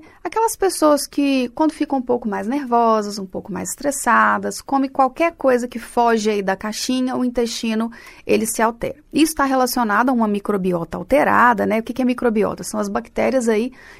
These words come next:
que colonizam o nosso intestino, que habitam. Então, nesse contexto funcional, a gente chama de síndrome do intestino irritável.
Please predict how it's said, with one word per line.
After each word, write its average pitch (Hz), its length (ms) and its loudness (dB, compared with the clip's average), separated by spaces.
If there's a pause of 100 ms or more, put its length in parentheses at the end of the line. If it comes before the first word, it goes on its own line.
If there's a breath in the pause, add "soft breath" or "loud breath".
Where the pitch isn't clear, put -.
que 311 320 0 (300 soft breath)
colonizam 247 520 4
o 240 60 -2
nosso 220 260 0
intestino, 220 440 -4
que 214 100 -4
habitam. 196 540 0 (420 loud breath)
Então, 302 240 4
nesse 349 400 6
contexto 226 480 2
funcional, 196 840 2
a 233 80 0
gente 285 300 -4
chama 311 340 4
de 339 120 0
síndrome 311 420 4
do 302 80 4
intestino 330 400 4
irritável. - 500 2